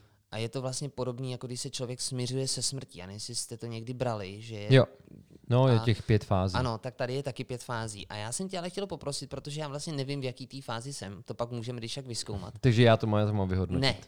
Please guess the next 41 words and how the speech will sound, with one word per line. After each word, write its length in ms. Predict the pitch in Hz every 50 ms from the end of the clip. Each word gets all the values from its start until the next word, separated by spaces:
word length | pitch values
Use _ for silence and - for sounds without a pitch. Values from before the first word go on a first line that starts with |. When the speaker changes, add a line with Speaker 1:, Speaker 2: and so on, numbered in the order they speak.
| - 120 131
Speaker 1:
ne, 180 | 135 107 104 -
ty 120 | - 139
jsi 180 | - 190 185 -
tady 180 | 214 214 220
od 140 | 185 160 143
toho, 280 | - 135 120 104 - -
aby 180 | 117 117 135
kdyby 280 | 131 131 139 131 151 151
si 120 | - -
měl 160 | 151 160 160 160
pocit, 320 | - 143 - - 143 139
že 80 | 143 131
začínám 440 | 139 143 139 - - 147 147 151
hrát 460 | 147 143 139 135 131 135 135 135 - -
a 460 | - - - - 120 123 120 135 139 - _ _ _ _ _ _ _ - 82 80 - - 135 117
že 160 | 135 143 165
nehraju 340 | 160 151 147 151 156 165 156
podle 260 | - 147 139 170 185
pravidel, 500 | - 156 143 127 135 113 107 85 92 98
tak 140 | - 131 -
aby 200 | - 120 131 135
si 140 | 139 - 135
byl 140 | 135 135 131
ten 280 | - 151 151 147 139 -
rozhodčí 480 | - 135 127 131 135 123 - - 98 120
a 40 |
právě 320 | - - 123 123 123 139 131
kdyby 140 | 131 131 -
Speaker 2:
A 40 |
Speaker 1:
jsi 40 | 107
měl 60 | 113 117
Speaker 2:
jaký 120 | - 175
jsou 40 | 156 139 190
Speaker 1:
pocit, 40 | 185
že 40 | 165
Speaker 2:
pravidla, 440 | 170 170 175 180 175 160 135 110 98
ale? 100 | 92 87
Speaker 1:
začínám 340 | 87 - - 202 202 202 190
prát 300 | - 170 160 165 165 -
špinavý 400 | - - 165 156 156 156 170 151
prádlo. 400 | 147 131 123 120 113 95 90